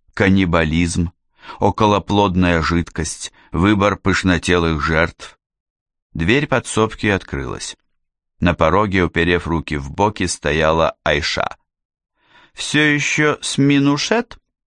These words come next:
При виде своей принцессы Фроманталь так обрадовался, что как будто не заметил сарказма. Он простёр к ней руки.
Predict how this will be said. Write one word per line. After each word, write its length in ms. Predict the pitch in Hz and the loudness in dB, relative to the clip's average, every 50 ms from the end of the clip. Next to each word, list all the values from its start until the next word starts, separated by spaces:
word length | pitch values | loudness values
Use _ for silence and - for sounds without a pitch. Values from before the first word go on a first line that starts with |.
| _ _ _ _ _ _ _ _ _ _ _ _ _ _ _ _ _ _ _ _ | _ _ _ _ _ _ _ _ _ _ _ _ _ _ _ _ _ _ _ _
При 160 | - 90 90 | -2 0 2
виде 260 | 90 92 90 85 87 82 | 2 2 2 2 0 0
своей 300 | - 87 85 82 80 76 | 0 0 0 0 0 0
принцессы 680 | - 82 85 85 82 - - 160 156 - - 117 104 | 0 -2 -2 -2 -2 -2 -2 -4 -2 -2 -2 -4 -4
Фроманталь 720 | - 87 90 92 90 87 87 85 82 - 90 82 78 67 | -2 0 0 2 2 2 2 0 0 2 2 2 2 0
так 360 | - - - 69 69 71 - | -4 -4 -2 -2 -2 -2 -2
обрадовался, 720 | 98 104 107 123 127 107 78 67 62 50 50 50 - - - - _ _ _ _ _ - - - | -2 -2 -2 0 0 0 -2 -2 -6 -10 -10 -12 -12 -14 -16 -16 _ _ _ _ _ -20 -20 -16
что 260 | - - - 101 104 98 | -12 -6 -2 0 0 2
как 220 | - 107 101 87 | 2 2 2 2
будто 320 | 95 117 117 - - 113 | 2 0 0 0 0 0
не 120 | 110 107 104 | 2 2 2
заметил 500 | 92 101 98 104 104 101 - - 95 90 | 2 0 0 0 0 -2 0 -2 -2 0
сарказма. 680 | - - 87 82 82 - - - - - - - - - _ _ _ _ _ _ _ _ _ _ _ _ | 0 0 0 -2 -2 -4 -6 -6 -6 -8 -10 -12 -14 -16 _ _ _ _ _ _ _ _ _ _ _ _
Он 200 | - 107 113 110 | 0 2 2 2
простёр 560 | - - 98 92 87 - - - 95 95 87 | 0 0 0 0 0 -2 -2 0 0 0 0
к 80 | - - | 0 -2
ней 200 | 87 85 80 76 | -2 -2 -2 -2
руки. 460 | 73 73 67 - - - - - - | -2 -4 -6 -8 -8 -14 -18 -18 -20